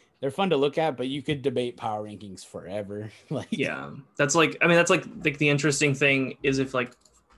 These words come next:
Speaker 2: to go back to, like, five thirty-eight, right? Five thirty-eight does their elo rankings. If it was elo rankings as of right now, the top five would be Dodgers, Padres, Yankees, Rays, Astros.
Speaker 1: How do they determine their elo rankings?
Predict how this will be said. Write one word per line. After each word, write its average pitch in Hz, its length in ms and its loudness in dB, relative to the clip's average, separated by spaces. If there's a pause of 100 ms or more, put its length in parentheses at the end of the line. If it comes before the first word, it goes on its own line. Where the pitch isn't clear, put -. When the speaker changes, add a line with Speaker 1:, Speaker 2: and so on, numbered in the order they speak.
(140)
Speaker 2:
to 147 100 0
go 127 180 4
back 120 240 -2
to, 123 80 -10
like, 107 160 -8
five 117 240 0
thirty-eight, 110 560 -6
right? 107 240 -8
Five 135 160 0
thirty-eight 131 320 2
does 123 160 -4
their 113 120 -4
elo 127 320 0
rankings. 113 540 -8
If 139 140 -4
it 160 80 2
was 160 180 2
elo 139 300 0
rankings 120 600 -4 (180)
as 135 200 2
of 123 220 0
right 120 240 0
now, 123 400 0 (380)
the 147 80 2
top 156 240 2
five 143 180 6
would 139 140 0
be 135 100 2
Dodgers, 131 480 2
Padres, 127 480 -2
Yankees, 120 400 -6
Rays, 110 340 -8
Astros. - 580 -16 (1120)
Speaker 1:
How 165 160 2
do 277 120 -4
they 226 360 2
determine 131 720 -8
their 98 320 -8
elo 98 320 -14
rankings? 80 520 -20